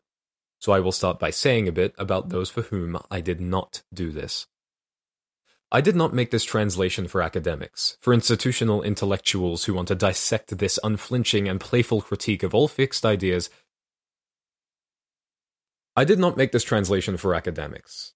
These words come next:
for institutional intellectuals who want to dissect this unflinching and playful critique of all fixed ideas as a mere text in order to maintain their career. I know some academics will make use of it for their own purpose at any case, and to the extent that they are doing this for their own enjoyment.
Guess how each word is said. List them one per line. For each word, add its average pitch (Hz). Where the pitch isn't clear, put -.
for 87
institutional 107
intellectuals 90
who 101
want 87
to 92
dissect 90
this 92
unflinching 95
and 85
playful 101
critique -
of 101
all 117
fixed -
ideas 95
as 98
a 95
mere 90
text -
in 101
order 92
to 104
maintain 82
their 78
career. 78
I 107
know 110
some 98
academics 90
will 98
make 98
use 123
of 87
it 101
for 104
their 90
own 87
purpose 92
at 90
any 95
case, -
and 101
to 90
the 87
extent 123
that 87
they 85
are 80
doing 135
this 95
for 98
their 92
own 85
enjoyment. 78